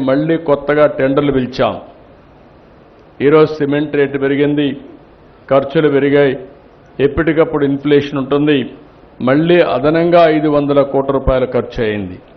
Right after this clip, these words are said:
అంటే ప్రాజెక్టు వల్ల సకాలంలో పూర్తి అయి ఉంటే మీరు కూడా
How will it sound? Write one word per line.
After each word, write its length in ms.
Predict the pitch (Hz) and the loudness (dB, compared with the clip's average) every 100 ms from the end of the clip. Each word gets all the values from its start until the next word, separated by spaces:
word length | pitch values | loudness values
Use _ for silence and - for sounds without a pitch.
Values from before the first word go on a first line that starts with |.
| - - - - - - - 139 | -20 -20 -20 -20 -20 -20 -6 -4
అంటే 180 | 151 170 170 | 0 0 2
ప్రాజెక్టు 600 | 143 151 165 175 175 175 165 | 2 2 2 -2 -2 -2 2
వల్ల 220 | 165 165 160 156 - - - | 2 4 4 2 -4 -14 -8
సకాలంలో 600 | - 143 165 170 170 170 160 - | -4 -2 2 2 2 0 -2 -4
పూర్తి 280 | 151 147 147 | -8 -4 -2
అయి 120 | 151 | -2
ఉంటే 240 | 156 170 160 139 - - - - - - 107 | -2 0 0 -2 -10 -20 -20 -20 -20 -14 -4
మీరు 200 | 135 160 160 | 0 2 2
కూడా 140 | 156 | 0